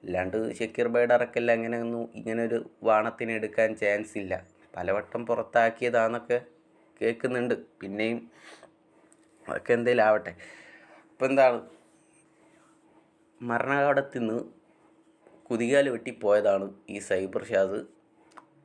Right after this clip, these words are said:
അതുപോലെ ഡേവിഡ്, ഡേവിഡ് എന്ന് പറയുന്നത് എന്താണ് സൈബർ ഷാസിൻ്റെ വാക്ക് കേട്ട് നടക്കുന്ന ഒരുത്തനാണ്. അപ്പൊ അവൻ്റെ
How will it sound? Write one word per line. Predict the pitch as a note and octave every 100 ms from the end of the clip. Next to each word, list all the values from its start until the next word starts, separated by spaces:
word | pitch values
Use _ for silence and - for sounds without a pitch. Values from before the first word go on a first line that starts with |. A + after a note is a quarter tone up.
| _ G2+
അതുപോലെ | G#2+ G2 F#2+ - - _ _ G#2+
ഡേവിഡ്, | G2 G2 G2+ G2 G#2 F#2+
ഡേവിഡ് | F2+ F#2+ G#2 A#2+
എന്ന് | C3+ C#3+
പറയുന്നത് | C3 B2 A2+ G#2 C3 - - - -
എന്താണ് | - A2 A2 G2+ - _ - - - -
സൈബർ | G#2+ A2 B2+ -
ഷാസിൻ്റെ | B2 B2 A#2 B2 A2+
വാക്ക് | G#2+ - A2+
കേട്ട് | G#2+ A2+ A2
നടക്കുന്ന | G#2+ - A2+ A2
ഒരുത്തനാണ്. | G#2+ A#2 A2 F#2 F2 - _ _ _ _ -
അപ്പൊ | - E2
അവൻ്റെ | E2 F2+ A2+